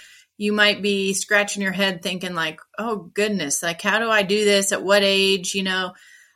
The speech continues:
um, twenty years later, you know, Steve's talking about when he was,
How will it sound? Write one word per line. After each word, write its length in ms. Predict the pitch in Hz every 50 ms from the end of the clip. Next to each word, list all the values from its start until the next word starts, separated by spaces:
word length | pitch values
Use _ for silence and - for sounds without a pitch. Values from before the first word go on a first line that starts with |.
| _ _ -
um, 420 | 180 180 180 170 165 170 - - _ _ _ _ _ _
twenty 340 | - - 208 220 220 220 214
years 320 | 208 202 208 202 196 190 196
later, 640 | 196 196 202 196 190 196 185 185 185 185 190 196 196
you 140 | 190 - 190
know, 120 | 180 175
Steve's 340 | 185 - - 208 208 202 202
talking 280 | - 202 185 185 - 196
about 280 | 190 185 180 156 -
when 200 | - 180 180 180
he 240 | 185 175 - 247 247
was, 480 | 233 208 190 185 175 175 - - -